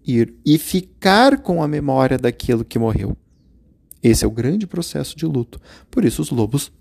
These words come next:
choram nas sava-, nas estepes, desculpe, nas estepes, quando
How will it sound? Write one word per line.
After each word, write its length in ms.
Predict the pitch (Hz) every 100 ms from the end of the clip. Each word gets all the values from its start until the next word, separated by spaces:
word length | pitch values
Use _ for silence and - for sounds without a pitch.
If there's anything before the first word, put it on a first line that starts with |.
| _
choram 580 | - - 185 156 107 98 - _ _ -
nas 140 | 110
sava-, 340 | - 113 113 107
nas 200 | 110 104
estepes, 420 | - - 98 -
desculpe, 480 | 98 - 113 110 170 - - - - -
nas 140 | 107
estepes, 500 | 117 - 113 - - _ _
quando 440 | 143 127 127 143